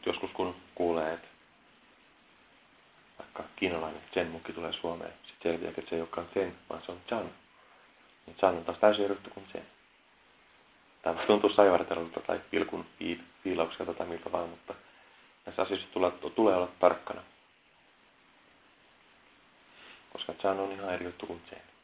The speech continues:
Ja sön on taas eri juttu kuin chan ja niin edespäin. Ne pohjaa samaan, mutta ne on kumminkin eri asioita. Mutta tänään siis puhumme Soto-koulukunnan, tai puhun Soto-koulukunnan zazenista, eli istumamietiskelystä.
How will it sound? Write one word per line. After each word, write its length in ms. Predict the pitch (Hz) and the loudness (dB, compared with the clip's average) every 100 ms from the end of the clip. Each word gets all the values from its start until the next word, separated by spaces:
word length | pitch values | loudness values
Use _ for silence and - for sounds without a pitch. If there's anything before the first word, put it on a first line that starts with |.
| _ - | _ -20
Ja 60 | - | -2
sön 300 | 85 87 87 - - _ _ _ 87 | 0 0 -6 -16 -20 _ _ _ -8
on 100 | 85 | -6
taas 160 | - | -4
eri 180 | 85 80 | -4 -6
juttu 180 | 78 - | -10 -12
kuin 180 | - 80 - - | -14 -14 -18 -16
chan 120 | - - - 76 | -16 -16 -14 -12
ja 60 | |
niin 120 | 78 | -10
edespäin. 300 | 73 - - - _ _ - - - _ _ - | -12 -18 -20 -20 _ _ -20 -20 -20 _ _ 6
Ne 60 | |
pohjaa 280 | 104 101 95 | 8 8 4
samaan, 220 | 104 90 | 4 2
mutta 120 | 85 | 0
ne 40 | 87 | -6
on 60 | |
kumminkin 320 | 85 82 - - | -8 -8 -6 -6
eri 120 | - | -6
asioita. 380 | - - - - | -18 -20 -20 -6
Mutta 180 | 107 131 | 2 10
tänään 300 | 147 143 123 | 12 12 12
siis 140 | 120 107 | 8 2
puhumme 320 | 104 98 98 | 0 -2 4
Soto-koulukunnan, 1000 | 123 120 110 98 98 85 82 80 78 76 - - - - | 10 10 10 8 8 6 6 2 -2 -4 -8 -20 -20 6
tai 100 | 90 | 8
puhun 380 | 117 101 95 - - - - - - | 10 8 6 -2 -18 -20 -20 -20 -20
Soto-koulukunnan 880 | - 127 104 90 85 82 78 71 - - - - | 12 12 12 12 10 8 4 0 -6 -12 -20 4
zazenista, 480 | 85 82 - - - - - - _ - | 4 4 -2 -10 -18 -20 -20 -20 _ -6
eli 300 | 76 78 - | -6 -4 -6
istumamietiskelystä. 1000 | - 80 78 80 - - - - - | -2 -2 0 -2 -6 -10 -16 -16 -20